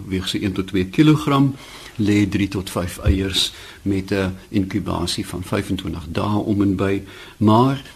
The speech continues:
hulle het 'n baie lang jeug. Die kleintjies bly vir sewe tot agt weke word hulle deur die ouers gevoed.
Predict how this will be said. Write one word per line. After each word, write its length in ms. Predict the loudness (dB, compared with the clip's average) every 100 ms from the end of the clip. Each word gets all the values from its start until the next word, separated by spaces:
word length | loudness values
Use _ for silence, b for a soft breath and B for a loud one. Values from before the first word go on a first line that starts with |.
| B
hulle 180 | 2 2
het 100 | 2
'n 60 |
baie 280 | 0 2 2
lang 220 | 2 2 2
jeug. 440 | 2 2 0 -8
Die 240 | -4 -4 -2
kleintjies 480 | 0 2 2 0 -2
bly 200 | -2 -2
vir 140 | -2
sewe 340 | -2 -2 -2 -2
tot 240 | -4 -6
agt 280 | -6 -6 -4
weke 320 | -2 -2 -4
word 240 | -4 -6
hulle 140 | -6 -4
deur 200 | -4 -4
die 160 | -6
ouers 240 | -6 -4 -4
gevoed. 460 | -6 2 2 2